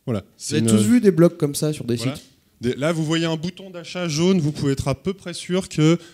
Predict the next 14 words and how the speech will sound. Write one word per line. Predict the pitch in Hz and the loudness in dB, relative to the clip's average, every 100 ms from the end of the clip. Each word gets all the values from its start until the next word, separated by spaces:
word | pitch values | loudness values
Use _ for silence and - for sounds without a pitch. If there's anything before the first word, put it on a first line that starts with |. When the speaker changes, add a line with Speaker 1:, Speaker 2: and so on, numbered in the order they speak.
| - | -6
Speaker 1:
même | 123 147 | -6 -4
si | 160 | -4
c'est | - | -4
pas | 156 165 | -2 -4
écrit | 151 147 | -4 -4
acheter | 135 160 | -4 -4
sur | 151 151 | -4 -4
Amazon, | 139 135 135 165 | -4 -4 -4 -6
que | 170 | -4
c'est | 143 135 | -2 -2
de | 131 | -2
l'affiliation | 135 - 139 135 160 | -6 -6 -6 -4 -4
sur | 160 - 135 | -8 -8 -8
Amazon. | 127 131 147 170 | -6 -4 -4 -6